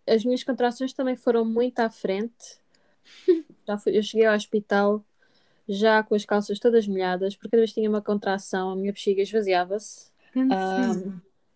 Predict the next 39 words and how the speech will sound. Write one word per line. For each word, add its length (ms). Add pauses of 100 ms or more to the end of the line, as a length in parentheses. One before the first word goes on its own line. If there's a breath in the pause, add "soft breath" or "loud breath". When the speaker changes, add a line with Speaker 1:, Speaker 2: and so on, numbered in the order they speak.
Speaker 1:
foi 140
uma 140
cena 340
mesmo 220
do 120
mal. 300
<laughs> 1400
Eu 140
a 60
tentar 500
ir 180
com 100
uma 160
roupa 360
gira 300
para 140
o 40
hospital 680 (760 soft breath)
e 80
cada 180
vez 260
que 280
mudava 360
de 100
roupa, 520
simplesmente 600
não 100
conseguia 380
aguentar. 540 (120)
E 100
isso 180
fi-, 200
fiquei 240
com 180
isso. 520 (360)
Agora 320
já 120
está 180
melhor. 420